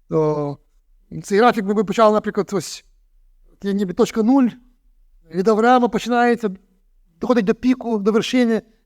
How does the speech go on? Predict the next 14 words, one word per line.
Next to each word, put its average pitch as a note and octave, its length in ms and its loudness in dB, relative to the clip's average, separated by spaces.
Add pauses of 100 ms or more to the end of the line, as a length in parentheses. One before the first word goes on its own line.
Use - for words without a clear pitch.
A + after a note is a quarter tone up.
який A3+ 260 -4
їм A#3 120 0
є A#3 140 2
Давид. A#3 480 0 (580)
Потім B3 240 -2
вона A3 180 2
знову A#3+ 240 2
падає A#3+ 600 2 (380)
до F#3+ 80 -12
самих A#3+ 300 2
низин, A#3 540 2
низин, A3 520 0 (260)
коли A3+ 160 2
вигнання. A#3+ 640 2